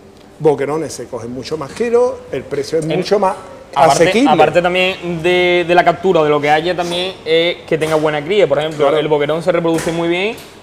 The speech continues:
Speaker 2: y, y siempre tenemos boquerones. Además, el tamaño
Speaker 1: Claro.
Speaker 2: lo alcanza rápidamente, digamos, ¿no?
Speaker 1: Claro, claro, el,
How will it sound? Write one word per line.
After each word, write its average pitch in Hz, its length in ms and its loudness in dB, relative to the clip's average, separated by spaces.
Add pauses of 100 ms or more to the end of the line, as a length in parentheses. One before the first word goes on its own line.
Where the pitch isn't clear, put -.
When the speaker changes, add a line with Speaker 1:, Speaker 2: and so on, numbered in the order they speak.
(120)
Speaker 2:
y, 170 280 0
y 170 40 -4
siempre 160 260 -4
tenemos 156 260 0
boquerones. 151 440 0
Además, 131 320 0
el 135 100 -4
tamaño 156 360 -2
Speaker 1:
Claro. 170 140 -2
Speaker 2:
lo 175 60 8
alcanza 160 380 2
rápidamente, 147 560 -2
digamos, 123 320 -4
¿no? 139 80 -6
Speaker 1:
Claro, 156 320 4
claro, 156 400 4
el, 131 360 2